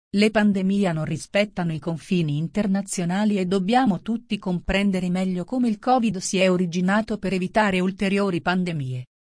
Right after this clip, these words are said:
Non sarebbe frutto di una manipolazione genetica." Il rapporto, pur non raggiungendo una conclusione definitiva,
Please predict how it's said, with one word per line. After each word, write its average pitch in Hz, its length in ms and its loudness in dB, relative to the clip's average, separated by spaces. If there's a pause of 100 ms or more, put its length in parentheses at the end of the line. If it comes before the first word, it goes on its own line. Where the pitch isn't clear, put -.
(320)
Non 226 200 6
sarebbe 240 420 0
frutto 233 380 -6
di 151 100 -6
una 165 160 -4
manipolazione 180 960 -2
genetica." 156 720 -8 (640)
Il 220 260 4
rapporto, 175 680 -2 (240)
pur 294 240 -2
non 240 160 2
raggiungendo 196 840 2
una 208 180 2
conclusione 185 760 -2
definitiva, 185 640 -4